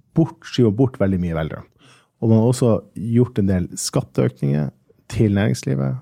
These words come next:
til, eh, folk, som oppleves som en type, "Nå sitter han stat i Oslo og drar inn penger fra oss og omfordeler på det." Så, eh, jeg, jeg tror, jeg tror det er en del av det. Og så klart at de oppfattes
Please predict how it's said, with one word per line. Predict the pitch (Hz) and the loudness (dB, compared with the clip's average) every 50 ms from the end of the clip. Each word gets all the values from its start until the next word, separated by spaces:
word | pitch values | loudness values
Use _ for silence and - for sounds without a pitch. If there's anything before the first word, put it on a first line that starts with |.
| _ _ - | _ _ -4
til, | 110 95 95 - 50 | -4 -4 -2 -4 -4
eh, | - 50 50 50 50 - - - | -4 -6 -6 -6 -8 -8 -2 0
folk, | 175 202 190 190 - - - - - - - | 0 0 0 -4 -10 -20 -20 -20 -20 -20 -12
som | - - 175 160 127 113 117 | -2 0 2 4 6 4 4
oppleves | 110 - - 107 95 87 82 82 - | 2 2 2 2 2 2 0 -2 -2
som | 95 85 80 | -2 -2 0
en | 80 85 - _ - | -2 -4 -6 _ -4
type, | 92 87 - - 80 85 82 87 | -4 -4 -2 -2 -2 -2 -2 -2
"Nå | 85 104 104 98 - | -2 0 -2 -2 0
sitter | - 101 - 92 | -2 -2 -2 -2
han | 85 - | -6 -2
stat | - 113 92 80 - - | -2 0 0 0 -2 -2
i | - 139 | -2 -2
Oslo | 139 - - 151 147 143 127 - | -2 -2 0 0 0 0 0 -4
og | - - - 98 - | -10 -10 -10 -6 -6
drar | 98 92 95 90 87 | -4 -4 -4 -6 -6
inn | 82 82 - | -8 -10 -8
penger | - 85 82 80 73 67 - | -6 -4 -4 -4 -4 -6 -4
fra | - 90 147 | -2 0 2
oss | 175 170 - - _ - - - - _ - | 0 0 -2 -10 _ -20 -20 -20 -20 _ -4
og | 87 87 85 82 82 | -2 0 0 0 -2
omfordeler | 82 87 - 87 78 67 62 - - - - - - - | -4 -4 -4 -6 -4 -4 -6 -8 -8 -10 -12 -12 -14 -14
på | - 64 - | -14 -12 -14
det." | - - - _ _ _ - - - - - _ - | -14 -16 -18 _ _ _ -20 -20 -20 -20 -20 _ -12
Så, | - - 135 123 123 123 120 120 | -4 0 2 4 4 4 4 4
eh, | 120 117 113 113 113 113 110 107 107 | 4 4 4 6 6 6 4 4 2
jeg, | 107 - - - 131 131 76 | 2 -2 -2 0 0 2 2
jeg | 113 139 - | 0 -2 0
tror, | - 196 180 156 | 2 2 4 4
jeg | 127 - | 2 0
tror | - 208 208 190 | 0 0 2 4
det | 185 | 4
er | 160 113 | 4 4
en | 95 95 95 98 98 98 - - | 4 2 2 0 -6 -8 0 4
del | 127 131 123 110 92 87 82 85 | 4 6 6 4 4 4 2 2
av | 80 78 76 78 76 78 90 92 95 - _ - - | 2 0 0 -2 -2 -4 -4 -8 -12 -14 _ -2 0
det. | 165 196 208 | 0 2 2
Og | 190 170 - | 0 0 0
så | - 151 143 135 120 | 0 0 0 2 2
klart | 135 123 110 110 101 | 2 2 2 0 0
at | 104 | 0
de | 107 101 98 107 104 | 0 0 2 2 0
oppfattes | - - 120 - _ - - 123 123 - - 87 - | 0 -2 -4 -4 _ -2 -2 -2 -2 0 -2 -2 -2